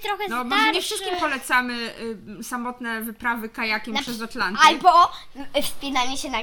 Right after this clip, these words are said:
Speaker 3: K dwa.
Speaker 2: Albo wspinanie się na K dwa.
Speaker 3: Okej,
Speaker 2: No bo
Speaker 3: ok.
Speaker 2: trzeba, co by trzeba zrobić, żeby się takie wyprawy wybrać?
Speaker 3: Czekajcie, poradnik. K dwa to najstromsza góra i najtrudniejsza góra na świecie do wspinięcia. Mówi się, o, Mount Everest jest najtrudniejszy.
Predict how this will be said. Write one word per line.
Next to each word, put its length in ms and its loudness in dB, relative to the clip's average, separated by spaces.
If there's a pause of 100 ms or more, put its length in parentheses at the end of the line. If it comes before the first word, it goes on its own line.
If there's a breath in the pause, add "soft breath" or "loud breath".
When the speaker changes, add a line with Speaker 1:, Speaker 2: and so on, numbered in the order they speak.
(260)
Speaker 3:
K 120 -2
dwa. 360 -2
Speaker 2:
Albo 280 2
wspinanie 440 -2
się 120 -4
na 80 -2
K 120 -4
dwa. 320 -2
Speaker 3:
Okej, 400 4
Speaker 2:
No 60 -8
bo 80 4
Speaker 3:
ok. 100 2
Speaker 2:
trzeba, 300 2 (120)
co 120 -2
by 100 -6
trzeba 260 2
zrobić, 320 -4
żeby 180 -6
się 140 -6
takie 280 -8
wyprawy 400 -8
wybrać? 320 -8
Speaker 3:
Czekajcie, 420 0
poradnik. 540 6
K 400 4
dwa 100 -4 (500 soft breath)
to 60 0 (100)
najstromsza 840 2
góra 220 6
i 100 0
najtrudniejsza 720 -4
góra 340 0 (240 loud breath)
na 140 6 (160)
świecie 440 -2
do 80 -4
wspinięcia. 540 -12 (320 loud breath)
Mówi 200 -6
się, 140 -2 (580 loud breath)
o, 280 8 (420)
Mount 200 -2 (160)
Everest 340 2
jest 220 -4
najtrudniejszy. 760 -8